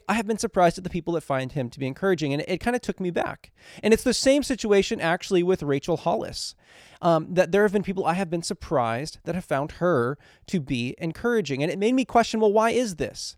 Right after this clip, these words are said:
These are people who have different theological commitments, that probably have a different worldview, and yet there's this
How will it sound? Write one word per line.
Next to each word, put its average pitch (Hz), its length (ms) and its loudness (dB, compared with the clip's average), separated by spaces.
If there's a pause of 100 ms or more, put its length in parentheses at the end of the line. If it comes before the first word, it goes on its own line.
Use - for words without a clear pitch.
(400)
These 220 160 0
are 262 80 4
people 247 320 2
who 202 440 -2
have 180 260 2
different 208 300 2
theological 165 600 4
commitments, 151 640 -4 (240)
that 202 140 2
probably 226 240 6
have 208 140 4
a 190 40 2
different 175 380 0
worldview, 165 640 4
and 165 120 -2
yet 190 180 2
there's 190 180 0
this - 180 -2